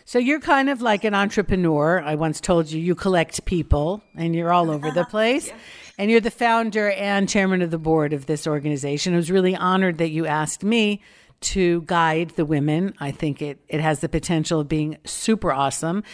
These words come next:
Speaker 1: And in addition to the women from the Middle East, you also have Christian women coming and Jewish women country. Maybe tell us a little about it. I know it's a two-parter. There's gonna, this is in May. It's gonna be a conference,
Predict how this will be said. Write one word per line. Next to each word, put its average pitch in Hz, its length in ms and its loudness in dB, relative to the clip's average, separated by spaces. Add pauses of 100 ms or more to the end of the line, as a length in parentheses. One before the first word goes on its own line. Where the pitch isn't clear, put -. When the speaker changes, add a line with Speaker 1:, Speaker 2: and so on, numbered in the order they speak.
(160)
Speaker 1:
And 180 140 2
in 185 80 4
addition 208 500 2
to 208 120 -2
the 180 100 2
women 185 640 2
from 180 640 -2
the 175 100 -2
Middle 170 340 0
East, 247 440 -2 (360)
you 180 160 0
also 180 320 0
have 175 200 -2
Christian 240 400 0
women 247 300 2
coming 247 580 2
and 160 140 0
Jewish 196 300 2
women 214 200 0
country. 214 240 0
Maybe 226 220 2
tell 254 240 2
us 233 100 -2
a 247 40 0
little 220 100 0
about 190 200 2
it. 180 40 0
I 185 40 2
know 208 200 2 (220)
it's 196 160 0
a 220 40 0
two-parter. 226 640 2
There's 202 160 -4
gonna, 208 220 0
this 220 220 0
is 196 80 -4
in 190 120 0
May. 214 220 2
It's - 140 -4
gonna 190 140 -4
be 170 160 -2
a 165 40 -2
conference, 269 800 0